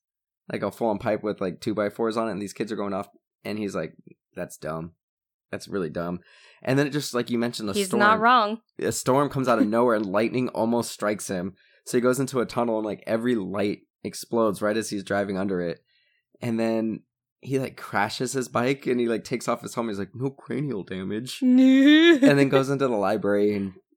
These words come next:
Speaker 1: like, ends up slipping on, like, a puddle that he made.
Speaker 2: Okay, first of all, the poor kid was named Richard.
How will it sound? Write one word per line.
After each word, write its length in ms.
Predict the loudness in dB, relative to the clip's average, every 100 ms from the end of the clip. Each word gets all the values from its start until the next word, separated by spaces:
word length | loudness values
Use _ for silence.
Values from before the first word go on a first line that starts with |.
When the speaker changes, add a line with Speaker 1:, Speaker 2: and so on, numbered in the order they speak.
| _ -6
Speaker 1:
like, 160 | -4 -2
ends 160 | -2
up 120 | -2
slipping 720 | -4 -6 -2 -2 -2 -4 -4 -8 -6
on, 300 | -4 -2 -4
like, 180 | -4
a 80 | -6
puddle 300 | -4 -2 0
that 160 | 0 -2
he 160 | -4
made. 380 | -2 -2 -2 -4 -2
Speaker 2:
Okay, 240 | -2 -2
first 500 | -2 2 2 2 -4
of 80 | -2
all, 440 | 0 0 -2 -6 _ _ _
the 100 | -2
poor 340 | -2 0 0 0
kid 600 | -2 0 2 2 0 -4 -6
was 180 | -4
named 380 | 0 2 2 0 -4
Richard. 640 | -6 -8 -6 -8 -8 -10